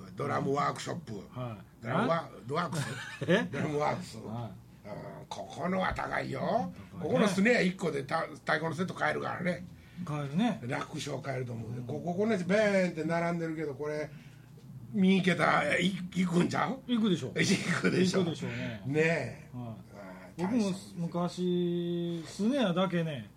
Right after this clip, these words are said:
Speaker 1: うん。
Speaker 2: ソナーの持ってたんですけど。
Speaker 1: そ-、このソナーっていうのがみんなね、ほんまに、
Speaker 2: はい。
Speaker 1: ソナーっていうのが今、世界で一番高いですよ。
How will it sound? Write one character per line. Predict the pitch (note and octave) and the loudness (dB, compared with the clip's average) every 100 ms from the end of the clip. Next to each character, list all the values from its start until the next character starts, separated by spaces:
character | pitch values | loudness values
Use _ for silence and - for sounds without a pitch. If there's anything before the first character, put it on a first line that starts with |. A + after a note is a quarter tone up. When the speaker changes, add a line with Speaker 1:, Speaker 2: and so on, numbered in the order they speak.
| - | -12
Speaker 1:
う | B2 | -6
ん。 | A#2+ G2 | -6 -6
Speaker 2:
ソ | - A#3 | -4 0
ナ | B3+ F#3+ | 2 0
ー | D#3 D3 | -2 -4
の | C#3 | -6
持 | |
っ | C3+ | -6
て | |
た | C#3+ | -4
ん | D#3 | -2
で | F3+ | 0
す | |
け | |
ど。 | |
Speaker 1:
そ-、 | D3+ D3 | 0 -2
こ | C3+ | -2
の | |
ソ | A#2 B3+ | 2 4
ナ | C#4 G#3+ | 4 2
ー | |
っ | F3+ | 4
て | F#3+ | 4
い | |
う | |
の | G3 | 6
が | B3 G3 | 4 4
み | F#3 | 6
ん | |
な | F#3+ | 6
ね、 | F3 G#3 - - - | 6 4 2 -16 -2
ほ | E3+ | 4
ん | F3+ | 6
ま | |
に、 | F3 | 6
Speaker 2:
は | C#3 | 4
い。 | |
Speaker 1:
ソ | D4+ | 4
ナ | F4 | 4
ー | G#3+ | 6
っ | |
て | G3 | 6
い | |
う | |
の | G3+ | 6
が | F3 | 6
今、 | F#3 F#3+ - - - - F3+ - | 6 4 0 -16 -16 -8 -8 -2
世 | - E4+ | 2 4
界 | A#3+ | 4
で | D3+ | 2
一 | D#3 | 2
番 | G3 | 2
高 | G#3 D4+ - | 2 0 0
い | |
で | |
す | |
よ。 | - | -2